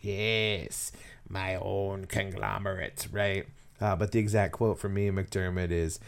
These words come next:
"Yes, he does." Uh, they're asking, they, they asked him if Palpatine has sex. So he says, "Yes, he does. It's a horrible idea to think of Palpatine having sex in any shape or form.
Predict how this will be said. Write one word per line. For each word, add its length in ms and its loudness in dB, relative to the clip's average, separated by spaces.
"Yes, 480 2
he 240 -2
does." 640 -2
Uh, 380 0
they're 220 2
asking, 480 0
they, 180 4
they 260 -4
asked 240 -2
him 140 0
if 140 -6
Palpatine 480 -2
has 180 -4
sex. 320 -6
So 80 -2
he 60 -2
says, 260 0
"Yes, 200 2
he 80 -4
does. 400 -4
It's 160 -2
a 80 4
horrible 440 10
idea 380 6
to 60 -4
think 220 -2
of 80 0
Palpatine 520 6
having 240 2
sex 360 -2
in 120 -2
any 240 2
shape 280 2
or 60 4
form. 360 -6